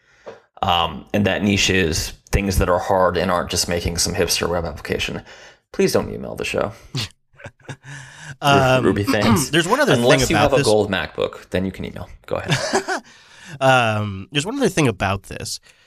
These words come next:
Speaker 2: that I kinda wanted to pick your brain about is, um, 'cause I feel like we've witnessed this now a few times, and I, I have no position on code of conducts.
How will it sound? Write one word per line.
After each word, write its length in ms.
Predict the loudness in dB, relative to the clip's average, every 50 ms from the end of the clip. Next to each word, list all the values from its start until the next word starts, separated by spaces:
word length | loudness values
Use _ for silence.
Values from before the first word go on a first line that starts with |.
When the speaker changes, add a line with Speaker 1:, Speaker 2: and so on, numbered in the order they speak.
| _ _ _
Speaker 2:
that 260 | -2 0 0 2 2
I 80 | 2 0
kinda 260 | 0 0 0 2 2
wanted 300 | 4 4 2 2 0 0
to 100 | -4 -4
pick 200 | -2 -2 -2 -2 -6
your 60 | -6
brain 240 | -4 -2 -4 -4 -4
about 280 | -6 -6 -6 -8 -8 _ _ _
is, 480 | 0 2 2 2 0 0 -2 -4 -6 -8 _ _
um, 460 | 2 2 2 2 0 -6 -8 -12 -16 _ _ _ _ _ -14 -14 -10
'cause 160 | -6 -4 -2
I 60 | -2 -2
feel 240 | 0 0 0 0
like 100 | 0 0 0
we've 200 | 0 0 0 2
witnessed 380 | 0 0 2 2 0 0 2
this 180 | 2 0 0 0
now 300 | 0 2 2 2 0 -2
a 100 | -4 -10
few 180 | -6 -4 -4 -4
times, 440 | -2 -4 -4 -4 -6 -8 -10 -14 _ -18 -20 -20 -20 -20 -6
and 100 | -2 0 0
I, 100 | 0 -2 -4 -4 0
I 100 | 0 0
have 160 | 2 0 0
no 160 | 2 2 2 2
position 480 | 2 -2 -2 0 0 0 0 -2 -4
on 140 | -4 -6 -6
code 180 | -4 -2 -4 -4
of 100 | -4 -4
conducts. 600 | -2 -2 -2 -2 -2 -6 -6 -4 -6 -6 -6